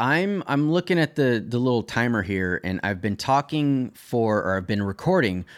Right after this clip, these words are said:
for forty-six minutes. And for me, I feel like that's a long time, right?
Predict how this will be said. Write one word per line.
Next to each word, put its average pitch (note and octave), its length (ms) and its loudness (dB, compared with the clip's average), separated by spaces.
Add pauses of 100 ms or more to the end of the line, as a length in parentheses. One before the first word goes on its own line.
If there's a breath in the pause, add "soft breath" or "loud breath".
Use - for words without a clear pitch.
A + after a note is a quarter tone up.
(140)
for G#2+ 200 -2
forty-six - 1700 -2 (100)
minutes. A#2 680 -2 (480 soft breath)
And C#3+ 180 0
for D3 220 0
me, C#3 580 2 (460)
I F#3 340 2
feel B2+ 320 -2
like G2 240 -2
that's G2 260 -4
a G2+ 60 -2
long G2 420 -2
time, D#2+ 540 -6 (140)
right? G2+ 360 -4